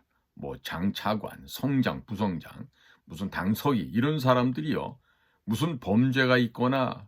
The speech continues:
아, 뇌물 수수료가 너무 지나쳤을 때, 근데 뭐 뇌물도 한 일 조, 이 조까지는 괜찮죠. 이제 십 조가 넘어가면은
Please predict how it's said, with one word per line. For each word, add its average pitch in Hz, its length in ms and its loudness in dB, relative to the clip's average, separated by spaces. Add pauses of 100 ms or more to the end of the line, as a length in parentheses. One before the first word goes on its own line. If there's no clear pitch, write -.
아, 73 340 -8
뇌물 123 400 4
수수료가 117 340 0
너무 107 200 0
지나쳤을 - 680 -2
때, - 240 -4 (460)
근데 113 200 -2
뭐 135 180 -2
뇌물도 143 580 0
한 139 380 -4
일 151 260 0
조, 165 260 0
이 127 160 2
조까지는 135 440 -2
괜찮죠. - 720 -4
이제 104 120 -6
십 - 320 -6
조가 175 280 0
넘어가면은 104 760 0